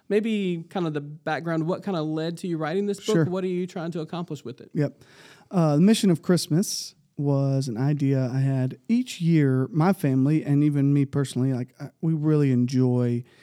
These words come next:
Speaker 2: utilizing the Advent season, so
Speaker 1: Yeah.
Speaker 2: the,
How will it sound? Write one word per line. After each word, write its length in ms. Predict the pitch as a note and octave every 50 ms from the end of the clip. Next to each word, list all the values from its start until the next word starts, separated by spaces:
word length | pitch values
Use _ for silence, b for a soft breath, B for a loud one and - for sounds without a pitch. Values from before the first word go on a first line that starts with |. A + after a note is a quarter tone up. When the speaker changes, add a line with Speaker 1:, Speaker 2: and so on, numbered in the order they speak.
| b b b _
Speaker 2:
utilizing 840 | - D#3 E3+ F3+ F3+ E3+ D#3+ D3+ D3 C#3+ C#3+ C#3 C3+ C#3 C#3 C3+ C3
the 220 | C3 B2+ B2+ C3 - -
Advent 520 | C#3 C3 C3+ C#3 C#3 C#3+ C#3+ C#3+ C3 - -
season, 400 | - - B2+ A#2+ B2+ B2+ A#2 A#2+
so 120 | F3+ D#3+
Speaker 1:
Yeah. 40 | C#3
Speaker 2:
the, 220 | A#2+ A#2+ A#2 A2